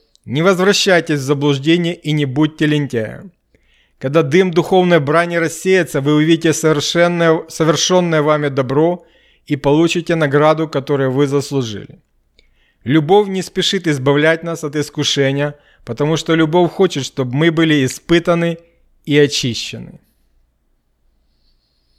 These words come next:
Справедливость и самопожертвование. Справедливость требует исправления грешника. Милосердие прощает долг только с согласия справедливости. Месть недопустима.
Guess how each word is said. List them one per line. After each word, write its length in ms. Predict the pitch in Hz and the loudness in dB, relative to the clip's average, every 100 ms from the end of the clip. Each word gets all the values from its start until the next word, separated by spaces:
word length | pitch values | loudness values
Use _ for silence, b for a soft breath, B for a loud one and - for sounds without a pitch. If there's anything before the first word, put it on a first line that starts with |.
| _ _ _ _ _ _ _ _ _ _ _ _ _ _ _ _ _ _ _ | _ _ _ _ _ _ _ _ _ _ _ _ _ _ _ _ _ _ _
Справедливость 920 | - - 165 160 147 147 185 190 - | -20 -4 -2 0 -2 2 2 0 -4
и 60 | 160 | -6
самопожертвование. 1080 | 165 156 147 147 117 117 - - - - _ _ _ _ _ _ _ _ _ _ _ _ _ | -2 0 0 -2 -2 -4 -8 -16 -20 -20 _ _ _ _ _ _ _ _ _ _ _ _ _
Справедливость 840 | - - 170 185 185 240 233 214 | -12 0 2 4 2 2 2 0
требует 380 | 180 190 185 180 | 0 0 0 0
исправления 640 | 165 - 147 147 156 151 | -4 0 2 2 0 0
грешника. 680 | 135 131 123 - - - 127 B B B | -2 -2 -4 -8 -14 -20 -20 B B B
Милосердие 760 | 117 151 156 - 196 190 151 135 | -2 2 2 2 0 2 -2 -2
прощает 540 | 143 143 180 175 139 | -2 0 2 2 2
долг 360 | 175 190 - - | 4 4 2 0
только 380 | 185 202 202 | 2 2 0
с 60 | - | -2
согласия 580 | 185 143 147 147 - 147 | -2 0 2 2 0 -6
справедливости. 1000 | - 156 147 120 113 - - - - _ _ 120 | -2 2 2 0 -8 -10 -16 -20 -20 _ _ -4
Месть 480 | 147 180 180 - | 2 2 0 -6
недопустима. 1000 | 135 147 151 156 156 151 - 120 98 - | -10 -4 0 0 0 -4 -6 -8 -8 -16